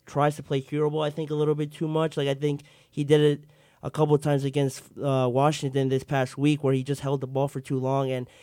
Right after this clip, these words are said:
he's getting to tough situations where he's making ill-advised throws. And we saw it on that last play where he just held the ball too long and threw it right into the hands of that defender in the,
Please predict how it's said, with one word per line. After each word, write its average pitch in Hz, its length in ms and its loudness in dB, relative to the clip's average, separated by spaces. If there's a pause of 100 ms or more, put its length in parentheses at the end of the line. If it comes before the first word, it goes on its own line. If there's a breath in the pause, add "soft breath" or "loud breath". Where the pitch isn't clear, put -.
he's 135 180 -6
getting 139 200 2
to 131 140 -8 (100)
tough 147 200 -2
situations 139 560 -2
where 135 140 -2
he's 127 80 -8
making 135 400 -2 (300 soft breath)
ill-advised 143 580 2
throws. 139 400 2
And 131 200 0
we 139 80 -2
saw 151 160 0
it 147 60 4
on 143 120 2
that 131 140 -2
last 139 280 -2
play 143 180 0
where 135 140 0
he 131 60 -4
just 131 200 -8
held 139 160 -4
the 139 60 -8
ball 135 180 -4
too 135 140 -8
long 135 160 -2
and 127 140 -6
threw 139 160 -2
it 131 160 -2
right 139 180 -2
into 135 160 -6
the 127 100 -6
hands 131 320 -4 (400 loud breath)
of 143 140 -2
that 139 160 0
defender 139 460 -4
in 131 120 -2
the, 127 240 -4